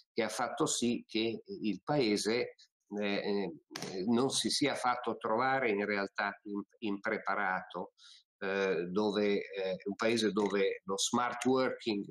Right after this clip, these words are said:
era già un concetto, eh, ben radicato, eh, prima ancora della, eh, dell'impatto della, della pandemia. Naturalmente questo paese ha subito,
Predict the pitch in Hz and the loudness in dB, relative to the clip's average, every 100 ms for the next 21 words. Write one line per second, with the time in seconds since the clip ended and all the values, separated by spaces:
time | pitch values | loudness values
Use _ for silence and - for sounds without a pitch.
0 | 90 107 104 104 - 113 110 - 104 - | -8 -4 -2 -2 -2 -2 -2 -4 -6 -4
1 | 101 - - 107 - - 92 95 - - | -6 -4 -4 -4 -6 -6 -4 -4 -8 -20
2 | - _ 95 95 90 117 113 101 107 95 | -20 _ -6 -2 0 2 2 2 0 0
3 | 98 113 110 107 - 95 90 95 - 110 | -2 -2 -2 -2 -2 -2 -4 -8 -2 2
4 | 117 107 101 104 92 98 107 107 110 107 | 4 4 2 -2 -2 0 2 4 4 2
5 | 104 - 90 90 101 104 104 98 95 92 | -2 -4 -12 -2 2 4 4 2 2 0
6 | 90 - 95 92 92 101 101 101 95 107 | -4 -10 -8 -6 0 2 4 2 2 -2
7 | 104 - 104 98 - 95 98 107 - 98 | -2 -4 -2 -2 -2 -2 -2 -4 -4 0
8 | 98 95 101 98 92 101 98 - _ - | 0 0 -2 -2 0 2 2 0 _ -20
9 | - - - 139 139 180 190 180 110 - | -16 -8 -2 0 4 4 2 0 -4 -6
10 | - _ _ _ - 135 - 156 139 156 | -14 _ _ _ 0 2 0 -2 0 2
11 | 196 - - 131 131 - 139 190 131 - | 2 0 -2 -2 -2 -2 -2 -2 -2 -4
12 | 76 - | -10 -10